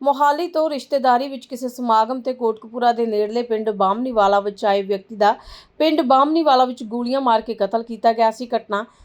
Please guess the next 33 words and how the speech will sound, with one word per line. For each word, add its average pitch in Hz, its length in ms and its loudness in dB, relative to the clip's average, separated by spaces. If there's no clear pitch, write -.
ਸਾਢੇ 262 380 2
ਤਿੰਨ 269 200 -4
ਵਜੇ 233 200 -6
ਵਾਪਰੀ 220 400 0
ਸੀ। 240 140 -6
ਮ੍ਰਿਤਕ 233 360 -4
ਦੀ 233 140 -10
ਪਛਾਣ 214 420 -4
ਯਾਦਵਿੰਦਰ 208 580 0
ਸਿੰਘ 220 280 -8
ਵਜੋਂ 196 260 -8
ਹੋਈ 220 180 -4
ਹੈ, - 100 -8
ਪਰ 220 120 4
ਇਸ 226 160 -4
ਪੂਰੇ 247 240 -2
ਮਾਮਲੇ 220 380 0
'ਚ 240 240 -2
ਵੱਡਾ 254 300 4
ਖੁਲਾਸਾ 262 440 -2
ਹੋਇਆ 254 240 0
ਹੈ 240 80 2
ਕਿ 254 120 -10
ਯਾਦਵਿੰਦਰ 233 560 -2
ਸਿੰਘ 269 280 -6
ਨੂੰ 220 220 0
ਗਲਤੀ 220 300 0
ਦੇ 240 100 -2
ਨਾਲ 208 260 0
ਗੋਲੀ 202 280 0
ਮਾਰੀ 196 300 -2
ਗਈ 233 180 0
ਹੈ, 220 120 4